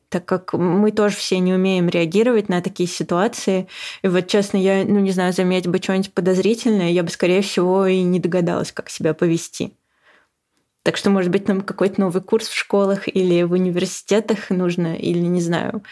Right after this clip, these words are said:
какое-то вот образование в том плане, как вообще распознавать, э, такие опасные ситуации и как себя вести. Но, ну, тоже никакой кризисной психологии у нас, в общем-то,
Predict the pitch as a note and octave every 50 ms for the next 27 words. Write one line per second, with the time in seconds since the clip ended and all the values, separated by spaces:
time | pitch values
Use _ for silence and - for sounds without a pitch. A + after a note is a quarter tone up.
0 | - - - - - - G3 - G3+ F#3+ F#3 F#3+ G3+ F3 F#3 F#3 F3+ F3 E3+ -
1 | G#3 F#3 F3 F3+ F3 E3+ E3 F3+ G#3 A3 A3+ A3 G#3 G3 F#3+ F3+ F3 - - -
2 | - - - - E3+ F#3+ - - - F3+ E3+ F3 F3 F3 E3 E3+ G3 G3+ G3 F#3+
3 | G3 - F3+ - - E3 E3 - - E3 E3 E3+ - - - F3 F#3 F3+ F3+ E3+
4 | E3+ D#3+ D#3+ - - - E3+ E3+ E3 E3 E3+ F3 E3+ - - F3+ E3+ E3+ E3+ -
5 | E3 E3 - - F3 E3+ E3+ - - - D#3 D#3 E3 G#3 G3+ - - - - E3
6 | E3+ E3 E3 - - F3+ E3+ E3+ D#3+ - - E3+ E3 - - - E3 E3+ E3 D#3+
7 | E3 E3 - - - - G3 A3+ A3+ - - - - - - - - _ F#3 F3+
8 | E3+ F3 F3 F3 - - _ _ - A3+ G#3+ G3 G3+ G3+ F#3+ F#3 F#3 E3+ - F#3
9 | F3+ - F#3+ F3+ - F3 F#3 F3+ G3+ - - - D#3+ D#3 - - - - E3+ D#3+
10 | E3+ G3 G#3 G3 F#3 F3 E3 D#3+ D#3 E3 - - E3 D#3+ - - E3+ F3 F3 -
11 | - D#3+ - -